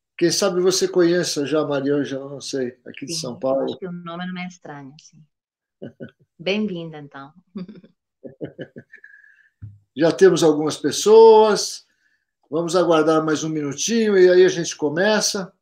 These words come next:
Speaker 1: E as pessoas vão chegando aos poucos.
Speaker 2: Claro, claro.
Speaker 1: Quem perdeu o começo pode assistir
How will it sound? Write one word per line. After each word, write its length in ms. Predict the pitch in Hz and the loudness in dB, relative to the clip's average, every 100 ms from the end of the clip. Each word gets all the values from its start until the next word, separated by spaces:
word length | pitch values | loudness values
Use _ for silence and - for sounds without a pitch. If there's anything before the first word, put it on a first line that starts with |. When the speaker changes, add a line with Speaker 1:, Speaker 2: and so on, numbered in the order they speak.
| _ _ _ 185 | _ _ _ -4
Speaker 1:
E 60 | |
as 100 | 185 | -4
pessoas 360 | 190 175 190 165 | -2 0 2 2
vão 120 | 170 | -2
chegando 420 | - 151 147 151 | -2 -2 0 0
aos 140 | 131 - | -2 -2
poucos. 800 | 185 208 202 196 196 - - _ _ | 2 4 4 2 -6 -6 -10 _ _
Speaker 2:
Claro, 260 | 339 339 233 202 _ _ | -16 -16 -16 -20 _ _
claro. 200 | 226 190 | -20 0
Speaker 1:
Quem 180 | 226 214 | 4 6
perdeu 380 | 202 165 175 170 | 6 6 6 6
o 60 | |
começo 500 | 156 160 160 147 143 | 2 -4 -2 -4 -4
pode 220 | - 151 143 | -2 0 0
assistir 800 | - 123 - 147 147 139 98 | -4 -10 -8 0 0 0 -4